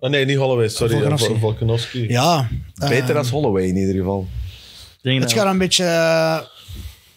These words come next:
Speaker 2: op aankomen van dat gewicht, denk ik. Die, die, die vijf kilo verschil, dat klinkt misschien niet heel veel, maar die frames zijn toch wat anders. En zeker een, een Makhachev of een Oliveira, dat zijn toch, eh, een meter tachtig plus,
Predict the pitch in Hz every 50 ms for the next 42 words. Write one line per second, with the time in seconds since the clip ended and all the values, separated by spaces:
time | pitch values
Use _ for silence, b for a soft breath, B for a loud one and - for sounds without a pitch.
0 | B B B - _ - 170 165 160 - _ _ _ - 190 156 - 185 202 226
1 | 196 233 240 240 240 214 185 196 180 156 131 - 143 131 202 - - - 214 180
2 | 127 131 120 117 - 151 143 139 131 135 143 143 147 139 143 147 143 139 135 135
3 | 131 131 120 113 147 147 151 - - - 165 151 139 135 131 - - 180 202 208
4 | 214 208 185 160 - 143 143 160 139 120 - 170 180 196 180 170 - - 196 185
5 | 170 156 190 185 160 151 175 196 208 190 170 147 139 135 139 139 143 123 117 -
6 | 160 175 190 185 - 196 196 175 185 165 185 160 156 170 190 196 196 190 165 151
7 | 156 143 139 139 135 151 165 160 165 156 143 131 127 131 151 160 147 131 135 143
8 | 151 - 160 143 - 165 160 151 135 - 143 139 139 135 123 131 147 156 170 160
9 | 143 - 151 135 117 156 139 - - - 160 160 - - - - - - _ -
10 | 160 156 151 139 135 131 127 127 135 143 139 - 127 117 - 151 143 - - 127
11 | 120 - 165 175 190 - - - - - - - -